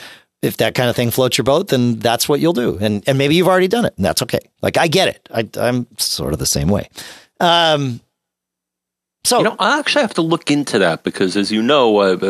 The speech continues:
Speaker 2: or, yeah, I'm sure you're aware, as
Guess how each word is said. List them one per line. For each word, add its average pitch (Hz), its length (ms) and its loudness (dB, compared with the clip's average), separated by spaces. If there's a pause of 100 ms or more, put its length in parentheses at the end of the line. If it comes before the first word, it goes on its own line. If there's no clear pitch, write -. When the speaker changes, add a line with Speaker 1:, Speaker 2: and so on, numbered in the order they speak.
(120)
Speaker 2:
or, 92 200 -2 (420)
yeah, 117 180 2
I'm 165 140 -6 (100)
sure 185 220 0
you're 82 120 2
aware, 69 460 -4
as - 260 -8